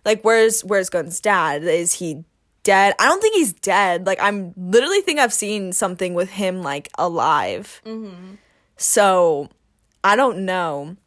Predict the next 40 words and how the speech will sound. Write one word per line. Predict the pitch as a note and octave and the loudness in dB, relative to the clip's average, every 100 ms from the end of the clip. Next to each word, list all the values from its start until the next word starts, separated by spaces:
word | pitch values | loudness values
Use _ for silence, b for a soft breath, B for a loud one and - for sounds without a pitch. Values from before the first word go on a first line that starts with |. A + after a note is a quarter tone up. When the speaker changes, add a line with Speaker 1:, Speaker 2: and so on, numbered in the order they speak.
| _ _ - - _ | _ _ -20 -20 _
Speaker 1:
Also, | - A#3+ B3+ C#4+ C#4+ | 2 4 4 2 2
like, | C4+ - | 2 2
I | A3 | 2
really | G3+ G#3 B3 | 2 0 0
wanna | C4 B3+ | 0 0
know | A3 G3+ G3+ | 0 0 0
what's | F#3+ | 0
up | G3 | -2
with | F3+ E3+ | -4 -6
Leorio. | E3+ D3+ D3 C#3 | -4 -4 -4 -2
Like, | D#3 F#3+ | -2 0
I'm | G3+ | -2
really | G3 A3 | 0 0
bothered | E3+ E3+ E3 | 2 0 0
that | D#3+ | -2
I | D#3 | -2
don't | D3+ D#3 | -2 -4
know | D#3 | -4
where | E3 F#3 | -2 -4
he | F3+ E3 | -2 -2
is | D#3+ D#3+ F3+ | 0 -2 -2
and | E3+ F3 F3 | -6 -6 -2
what | F3 - | -2 -4
he's | G3+ E3+ E3 | -8 -8 -6
gonna | D#3+ D#3 | -6 -6
be | D#3+ | -6
doing. | D3+ D3 C#3+ C#3+ F#3+ - | -6 -6 -8 -10 -16 -10
Like, | F3+ D#3+ D#3 D#3 - _ - | -4 -2 -4 -8 -16 _ 0
I | F#3 F#3 F3+ F3 | 4 4 2 -2
need | F3+ F3+ | -4 -4
to | F#3 | -4
see | E3+ | -6
more | E3 E3 D3+ | -6 -6 -6
of | F3 | -6
him. | D3 D3 | -8 -6
He's | F#3 G3 G3 | -4 0 2
so | - F3+ | 2 2
funny. | - D#3+ D#3 D3 D3 - b b b b b b - | 2 2 2 -4 -8 -12 b b b b b b 0
Speaker 2:
Yeah, | A3 G3+ F#3+ | 4 4 2
so | - - A3 G#3 G3+ G3 F#3+ F#3+ G#3 | 0 2 4 4 2 0 -2 -4 -8